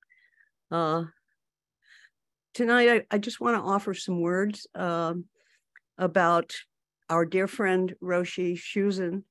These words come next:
Jules Harris. Uh, he passed away on May eighth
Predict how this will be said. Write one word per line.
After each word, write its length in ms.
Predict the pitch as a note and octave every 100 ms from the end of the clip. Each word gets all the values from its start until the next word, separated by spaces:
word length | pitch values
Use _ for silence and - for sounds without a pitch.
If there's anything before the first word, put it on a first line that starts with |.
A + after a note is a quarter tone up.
| _ _ _ _ _ _ -
Jules 380 | G#3 G3 F#3+ -
Harris. 720 | F3+ F3 G3 C4 - - - _ _ _ _ _ _ _ _ _ _ _ _ _
Uh, 260 | F3 F3 F3
he 160 | F#3+
passed 400 | G#3+ G#3+ A3+ G#3+
away 380 | G#3+ F#3+ F3+ G#3+
on 200 | A3 F3+
May 180 | F3 F3
eighth 460 | - E3 F#3+ C4+